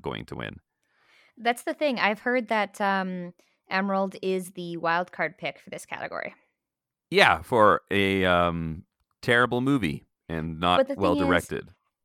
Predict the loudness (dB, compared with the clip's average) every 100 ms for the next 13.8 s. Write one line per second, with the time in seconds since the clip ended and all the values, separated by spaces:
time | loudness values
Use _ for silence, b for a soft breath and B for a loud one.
0 | _ -12 -10 -12 -6 -4 -4 -8 -14 -16
1 | -20 _ _ _ _ _ _ _ -16 -6
2 | -2 0 0 -4 -2 2 0 0 -8 -8
3 | -8 -4 -4 -4 -6 -4 -4 -4 -6 -10
4 | b -4 -2 -2 -2 -2 -2 -6 -8 -10
5 | -18 _ _ _ -2 0 2 2 2 2
6 | 0 -6 -2 0 -2 -2 0 2 0 -2
7 | -4 -14 _ _ _ -12 -2 2 2 0
8 | 0 2 0 -4 -6 -6 -8 _ _ _
9 | -4 0 0 -2 -6 -14 -10 -10 -10 -4
10 | 0 0 0 -2 -6 -10 _ _ _ _
11 | _ _ _ _ _ _ _ _ _ 2
12 | 2 2 0 -2 -2 -2 0 -2 4 6
13 | 6 4 2 0 -6 0 0